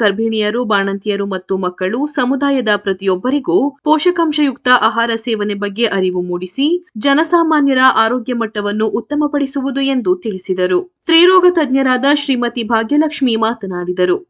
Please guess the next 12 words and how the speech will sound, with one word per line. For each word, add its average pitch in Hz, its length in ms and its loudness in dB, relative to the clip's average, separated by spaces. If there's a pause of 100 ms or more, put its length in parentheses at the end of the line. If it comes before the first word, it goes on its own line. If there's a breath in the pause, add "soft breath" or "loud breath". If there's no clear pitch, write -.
(140)
ಕಾರ್ಯಕ್ರಮದಲ್ಲಿ 330 800 4
ಸಮುದಾಯ 262 480 0 (140)
ಆರೋಗ್ಯ 226 260 0
ಕೇಂದ್ರದ 226 440 -2 (160)
ಆಡಳಿತ 220 380 -4
ವೈದ್ಯಾಧಿಕಾರಿ 208 840 -2
ಪಾರ್ಥಸಾರಥಿ, 180 720 -2 (160)
ಸಿಬ್ಬಂದಿ 294 480 0
ವರ್ಗದವರಾದ 202 720 0
ಹರೀಶ್, 208 480 -2 (120)
ರವಿರಾಜ್, 190 520 0 (120)
ಶಾಂತಿ, 185 500 -2